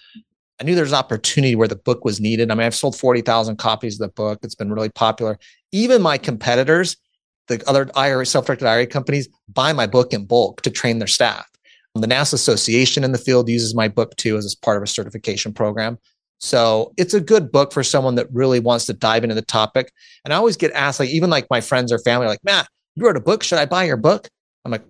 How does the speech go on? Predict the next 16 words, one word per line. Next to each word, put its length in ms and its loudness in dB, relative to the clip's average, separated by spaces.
"Are 80 0
you 120 4
interested 340 2
in 80 0
self-directing 560 0
your 80 2
retirement 380 0
account? 300 -4
No, 260 0
don't 160 2
buy 140 2
my 140 -2
book. 240 -2
You'll 140 2
hate 220 0
it." 140 -14